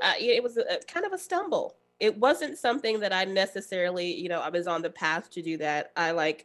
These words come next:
so many young people, were s-, trying to figure things out. I actually started back in, um, in research. I was in food science,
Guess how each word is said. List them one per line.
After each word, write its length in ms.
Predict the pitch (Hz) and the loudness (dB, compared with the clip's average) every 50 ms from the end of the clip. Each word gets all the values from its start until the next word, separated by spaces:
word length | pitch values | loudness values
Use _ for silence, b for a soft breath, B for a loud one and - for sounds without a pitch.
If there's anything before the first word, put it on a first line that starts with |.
| _ - | _ -18
so 220 | - - 202 185 | -6 -2 0 0
many 240 | 180 185 180 180 175 | 0 0 0 0 2
young 220 | 170 165 165 170 170 | 2 2 2 0 -4
people, 600 | - 180 170 160 - 175 160 160 156 151 151 b b b b b b b b b _ _ | -6 -8 -10 -6 -2 -2 0 0 0 -2 -4 b b b b b b b b b _ _
were 160 | - 165 185 185 | -4 -2 -2 -2
s-, 220 | 180 - - - | -2 -4 -8 -8
trying 420 | - - - 208 196 196 190 196 | -6 0 2 4 4 6 4 4
to 140 | 190 - 214 | 2 -2 -4
figure 260 | 196 - 185 170 180 | -4 -2 -2 -2 -2
things 300 | 175 175 180 175 175 175 | -2 0 2 2 2 2
out. 340 | 175 147 143 151 147 - - | 2 2 2 2 0 0 0
I 60 | 156 | 0
actually 320 | 151 156 - - - 196 196 | 0 0 -2 -6 -10 -10 -10
started 440 | - - 180 160 160 170 147 - 185 | -6 -4 -2 0 2 0 0 0 0
back 300 | 185 165 143 170 - - | 0 0 0 0 -2 -2
in, 220 | 175 165 156 160 151 | -2 0 0 0 0
um, 260 | 131 147 143 147 - | 0 -2 -2 -2 -2
in 120 | - 165 170 | -4 -2 0
research. 540 | 208 302 415 - - - - - - - - | 0 0 0 0 -2 -4 -4 -4 -6 -4 -2
I 80 | 156 | -2
was 160 | 165 165 165 | -2 -2 -2
in 80 | 170 - | -2 -4
food 260 | 175 - 185 190 196 | -2 -4 -4 -4 -2
science, 560 | - - 156 156 165 185 226 302 330 - - | -2 0 2 2 2 2 2 0 -2 -4 -12